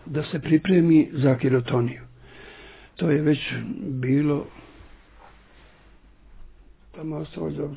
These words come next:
ja mislim, skoro mjesec dana, trebalo me da se pripremi i, e, dvadeset prvoga septembra, to je Mala Gospojina,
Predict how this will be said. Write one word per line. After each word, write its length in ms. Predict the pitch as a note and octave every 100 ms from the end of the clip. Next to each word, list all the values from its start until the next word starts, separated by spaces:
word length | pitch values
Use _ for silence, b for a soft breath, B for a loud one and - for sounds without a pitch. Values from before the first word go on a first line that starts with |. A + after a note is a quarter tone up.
| -
ja 300 | - E3 D3+
mislim, 260 | D3 D3+ - -
skoro 220 | E3+ D#3
mjesec 360 | D#3+ - C#3
dana, 360 | D3+ C#3+ D#2+ C#3+ - b b b b b b b
trebalo 380 | - D#3 D3 C#3+
me 140 | C#3
da 100 | C#3+
se 180 | C#3 C#3+
pripremi 680 | E3 D#3+ F3 D#3 D3 D2 - -
i, 560 | - C3+ B2+ B2 A#2+ A#2 - - - -
e, 180 | C3 A#2+ - - - - - -
dvadeset 580 | D3+ D3 D3 D3+ - D3+
prvoga 540 | - D3 B2 B2 C#3 C3 - b b b b -
septembra, 520 | - D3 F3+ D3+ D3+ C#3+
to 140 | D#3+
je 180 | D#3 C#3+
Mala 400 | C#3+ C#3 D3+ C3+
Gospojina, 580 | C3 B2+ - C3 C3